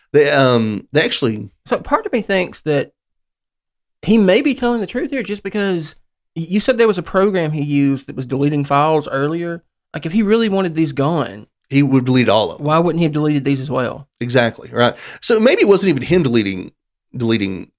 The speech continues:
Speaker 1: things off the computer. Maybe someone else was deleting things. You know, maybe Todd or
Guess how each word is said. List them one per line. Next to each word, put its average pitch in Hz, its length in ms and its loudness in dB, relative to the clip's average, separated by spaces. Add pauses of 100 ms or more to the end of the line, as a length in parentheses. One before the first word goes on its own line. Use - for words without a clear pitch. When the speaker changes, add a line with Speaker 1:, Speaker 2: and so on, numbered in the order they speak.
Speaker 1:
things 110 220 -4
off 101 80 -6
the 107 40 -10
computer. 107 120 -4
Maybe 156 140 2
someone 135 220 2
else 127 160 0
was 101 100 -12
deleting 92 280 -12
things. - 260 -16
You 127 120 2
know, - 60 -8 (220)
maybe 139 480 0 (100)
Todd 135 340 2
or 101 260 0